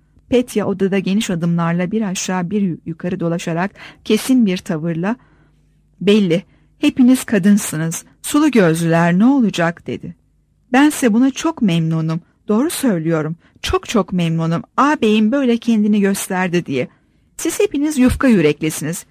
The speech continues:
Bir şey anlamıyorsunuz." Natasha gözyaşları arasında gülümsedi. Sonya, "Sen mektubu okumadın mı?" diye soruyordu. "Okumadım ama o bana anlattı. Hepsi olup bitmiş. Ağabeyim çoktan subay olmuş."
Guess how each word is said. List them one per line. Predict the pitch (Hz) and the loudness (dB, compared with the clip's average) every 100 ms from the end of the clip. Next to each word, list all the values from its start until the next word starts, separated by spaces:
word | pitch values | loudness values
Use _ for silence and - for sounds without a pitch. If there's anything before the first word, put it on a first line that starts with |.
| _ | _
Bir | 277 | -4
şey | 311 247 226 | -2 0 0
anlamıyorsunuz." | 190 170 156 147 127 165 - - - - _ _ _ _ - | 0 -2 -2 -4 -4 -6 -8 -10 -12 -12 _ _ _ _ -6
Natasha | 208 233 247 240 - 196 | -4 -2 -2 -2 -2 -2
gözyaşları | 208 220 208 180 180 175 170 | 0 2 2 -2 -4 -4 -4
arasında | 160 165 - 160 170 | -2 -6 -6 -6 -6
gülümsedi. | 160 156 165 - 156 175 - _ - | -6 -8 -10 -10 -8 -10 -12 _ -12
Sonya, | - 220 214 185 202 - _ _ | -4 0 0 0 -2 -6 _ _
"Sen | - - 262 | -8 0 2
mektubu | 262 247 - 220 208 | 2 -2 -2 -4 -2
okumadın | 208 - 277 175 170 | -4 -2 -2 -2 -2
mı?" | 160 160 | -4 -4
diye | 175 220 | -4 -6
soruyordu. | - 202 165 160 151 147 170 - _ _ _ _ | -4 -4 -4 -6 -8 -8 -12 -12 _ _ _ _
"Okumadım | 220 - 285 175 190 196 | -4 0 2 2 0 -2
ama | 254 311 | 0 0
o | 277 | 2
bana | 254 254 | 4 4
anlattı. | 226 208 185 160 - 160 - - | 2 2 0 -2 -2 -6 -6 -14
Hepsi | - 330 - 254 | -8 -8 -2 0
olup | 214 220 - | 4 2 0
bitmiş. | 180 - 151 165 - - - | -6 -6 -6 -8 -10 -12 0
Ağabeyim | 240 269 240 233 226 | 2 4 4 4 2
çoktan | - 214 - 285 311 | 0 -4 -4 -4 -4
subay | - 247 202 180 | -2 0 2 2
olmuş." | 147 87 92 185 - | 0 -4 -8 -8 -8